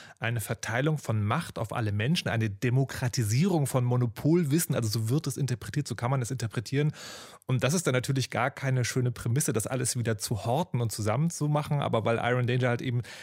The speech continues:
eine klassische Heldenreise ist, ist das das Ding. Man muss die Splitter zusammensuchen,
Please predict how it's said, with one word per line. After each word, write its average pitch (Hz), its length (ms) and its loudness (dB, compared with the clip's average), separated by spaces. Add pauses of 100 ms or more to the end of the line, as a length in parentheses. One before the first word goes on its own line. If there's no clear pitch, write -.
(140)
eine 117 120 2
klassische 131 420 0
Heldenreise 127 560 4
ist, 120 160 0
ist 107 140 -2
das 120 160 0
das 101 180 -4
Ding. 160 220 4
Man 117 100 2
muss 120 140 2
die - 80 -2
Splitter 139 260 -2
zusammensuchen, 127 720 0